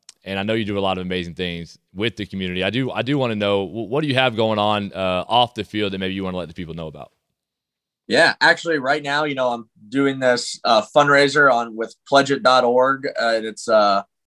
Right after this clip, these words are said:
Speaker 2: tackling inclusion. So every tackle I make this year, you know, whatever dollar amount people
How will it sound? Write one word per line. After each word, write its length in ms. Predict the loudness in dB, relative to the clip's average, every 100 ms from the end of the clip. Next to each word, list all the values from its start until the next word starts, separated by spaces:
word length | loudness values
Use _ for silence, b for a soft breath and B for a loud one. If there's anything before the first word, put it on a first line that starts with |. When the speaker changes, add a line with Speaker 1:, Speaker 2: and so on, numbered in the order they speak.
| _ _ _
Speaker 2:
tackling 380 | 2 2 2 -2
inclusion. 540 | -4 -2 0 0 -2 -2
So 360 | 6 6 6
every 360 | 4 2 2 0
tackle 440 | 2 2 4 4
I 180 | 6 6
make 300 | 2 -6 -6
this 300 | -8 -8 -4
year, 260 | 0 2 0
you 80 | 2
know, 160 | 2
whatever 720 | 2 0 4 4 6 2 2 _ _
dollar 340 | 2 6 6 4
amount 420 | 0 -2 -2 -10 -12
people 580 | -8 -2 0 0 -2